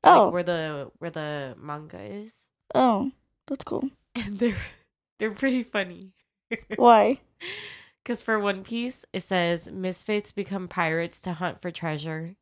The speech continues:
Speaker 1: get sidelined for seven hundred episodes." <laughs>
Speaker 2: <laughs> What the fuck?
Speaker 1: And then this one was for Kai, but she's not here. Uh, Promised Neverland.
Speaker 2: The Promised Neverland, I watched that.
Speaker 1: Yeah. It says,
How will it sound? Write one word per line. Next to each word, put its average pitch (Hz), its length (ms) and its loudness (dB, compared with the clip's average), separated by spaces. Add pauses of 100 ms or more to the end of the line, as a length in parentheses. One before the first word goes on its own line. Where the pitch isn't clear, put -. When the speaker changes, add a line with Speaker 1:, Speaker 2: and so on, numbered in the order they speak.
Speaker 1:
get 170 200 -6
sidelined 160 580 -4
for 160 120 -8
seven 151 280 -6
hundred 156 440 -4
episodes." - 680 -12 (600)
<laughs> - 120 -12
Speaker 2:
<laughs> - 1120 8
What - 320 0
the - 80 10
fuck? - 220 0 (760)
Speaker 1:
And 214 120 2
then 220 140 0
this 220 180 -4
one 277 160 -4
was 240 220 -2
for 202 180 0
Kai, 151 360 0
but 135 140 -8
she's 147 200 -10
not 147 140 -6
here. 151 320 -6 (1300)
Uh, 175 260 2
Promised 170 580 -4
Neverland. 180 840 -6
Speaker 2:
The 240 100 10
Promised 208 440 4
Neverland, 202 440 4
I 180 80 0
watched - 300 -6
that. - 140 -14 (420)
Speaker 1:
Yeah. - 200 -16
It 175 80 -18 (300)
says, 175 280 -6